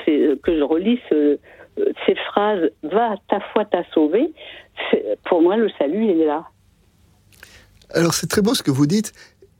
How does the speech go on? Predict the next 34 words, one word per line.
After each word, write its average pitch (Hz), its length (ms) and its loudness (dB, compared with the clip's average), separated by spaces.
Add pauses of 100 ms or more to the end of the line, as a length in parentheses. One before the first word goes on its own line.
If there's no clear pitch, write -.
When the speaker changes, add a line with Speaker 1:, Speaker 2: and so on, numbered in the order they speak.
Speaker 2:
Et 143 80 4
vous 147 120 4
savez 208 280 0
que - 140 -4
le 123 480 0
verbe, 135 260 0
euh, 113 540 -2
sauver, 143 760 0
euh, 117 240 -2 (400)
euh, 117 120 0
en 131 100 2
grec, 190 260 0
il 139 60 -6
veut 135 80 2
dire 143 220 2
à - 60 0
la 160 80 2
fois 143 240 0
sauver 185 680 -2 (400)
et 139 100 2
guérir. 131 520 0 (300)
C'est-à-dire 139 440 0
qu'on - 140 -6
peut 165 140 2
dire 160 200 2
tout - 200 -2
aussi 160 240 -2
bien, 185 280 0
on 202 80 -4
peut 147 120 -4
traduire 139 300 -2
tout 156 180 -4
aussi 143 180 -2
bien, « 170 220 0